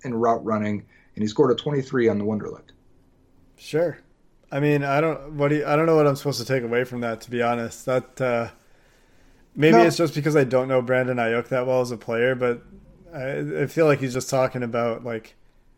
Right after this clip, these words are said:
Speaker 2: I don't know, the Deebo Samuel comparison's interesting.
Speaker 1: Yeah, I think so too. And I'll go on to Jalen Reagor because I think that's, these are the three receivers we should be aware of at thirty-three.
Speaker 2: Yeah.
Speaker 1: Um, this qu-, this one's much more exciting and enticing. I think brings us back to probably where we were in January on Reagor.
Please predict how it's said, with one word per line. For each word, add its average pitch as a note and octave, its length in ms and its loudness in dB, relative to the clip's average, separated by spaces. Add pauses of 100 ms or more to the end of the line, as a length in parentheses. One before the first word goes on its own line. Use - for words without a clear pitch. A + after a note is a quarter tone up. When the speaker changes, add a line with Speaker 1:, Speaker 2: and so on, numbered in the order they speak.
(280)
Speaker 2:
I F#3+ 60 2
don't E3+ 80 6
know, C3+ 80 6
the C#3 100 0
Deebo F#3+ 300 2
Samuel D3 280 2
comparison's A#2 540 -4
interesting. A2+ 460 -12 (480)
Speaker 1:
Yeah, B2+ 260 0
I A#2 80 -2
think A#2+ 140 -4
so A#2+ 100 0
too. A2 260 -4 (120)
And B2+ 80 0
I'll C3+ 80 2
go D3 100 4
on D3 140 2
to B2+ 80 -6
Jalen B2+ 300 -2
Reagor A2+ 300 0
because G#2+ 320 -2
I A2 100 2
think G#2+ 180 -6
that's, G#2+ 260 0
these C3 220 -2
are A#2+ 80 4
the A2 60 0
three B2 160 0
receivers G2+ 360 0
we G2+ 120 0
should F#2+ 160 -6
be G2 100 2
aware F#2+ 260 4
of F#2+ 140 2
at G2 160 2
thirty-three. F#2+ 720 4 (260)
Speaker 2:
Yeah. C#3+ 140 -2
Speaker 1:
Um, G2+ 420 2 (260)
this D3+ 180 4
qu-, - 280 -2
this D3+ 180 2
one's A#2 280 0
much A2+ 240 -2
more G2+ 240 -2
exciting G2+ 480 -2
and F#2+ 100 -4
enticing. G#2 400 0
I A#2 80 2
think D3+ 160 0
brings C3 240 2
us A2 80 -4
back A2+ 280 0
to - 60 -20
probably A#2 260 0
where A2 180 2
we G#2+ 100 0
were G#2 180 2
in F#2+ 120 -4
January A2 480 4
on A#2 100 0
Reagor. A#2+ 360 2